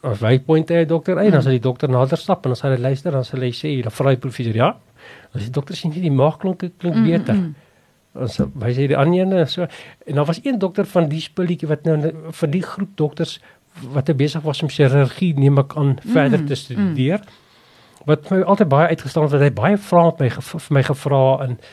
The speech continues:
Speaker 1: hy het altyd by my kom staan en sê altyd, soos een keer toe, toe sê ek vir hom,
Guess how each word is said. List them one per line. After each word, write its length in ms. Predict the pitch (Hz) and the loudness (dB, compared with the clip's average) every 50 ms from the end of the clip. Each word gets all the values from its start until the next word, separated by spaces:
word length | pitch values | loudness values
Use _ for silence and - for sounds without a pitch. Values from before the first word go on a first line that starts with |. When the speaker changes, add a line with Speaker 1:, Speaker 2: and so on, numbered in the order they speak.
| - - - - - - _ | -20 -20 -20 -20 -20 -10 _
Speaker 1:
hy 60 | - | -4
het 120 | 139 135 - | -4 -2 0
altyd 240 | 185 190 - 214 | -2 0 0 2
by 80 | 180 190 | 2 4
my 120 | 180 180 175 | 4 4 2
kom 140 | - 165 - | 0 -4 -10
staan 480 | - - - 165 151 156 156 151 147 | -8 -2 2 4 4 6 4 4 4
en 100 | 135 117 117 | 2 2 0
sê 340 | - - 160 160 160 165 - | 0 0 0 2 2 2 0
altyd, 320 | - 165 151 - 170 151 139 - - _ _ _ _ - _ _ _ - _ | 0 -2 -2 0 -2 -4 -4 -6 -14 _ _ _ _ -20 _ _ _ -18 _
soos 240 | - - 285 269 202 - | -8 -4 -2 -2 0 2
een 120 | 202 180 | 0 2
keer 140 | 175 185 170 | 2 0 -2
toe, 120 | - 160 139 - | -2 -6 -12 -10
toe 140 | - 160 143 | -8 -8 -6
sê 140 | - 165 | -2 -2
ek 100 | 160 139 | -2 -2
vir 140 | - - 143 | -2 -4 -4
hom, 80 | 120 | -4